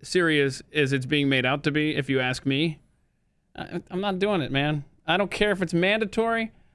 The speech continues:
I don't care. It's not happening. So you will,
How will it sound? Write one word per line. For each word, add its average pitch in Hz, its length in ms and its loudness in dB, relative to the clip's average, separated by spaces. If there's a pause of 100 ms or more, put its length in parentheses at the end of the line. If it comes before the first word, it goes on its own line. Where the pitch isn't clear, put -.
(180)
I 190 60 4
don't 220 140 2
care. 226 440 0
It's - 160 0
not 202 160 4
happening. 170 460 0 (560)
So 160 260 4
you 165 260 4
will, 220 220 4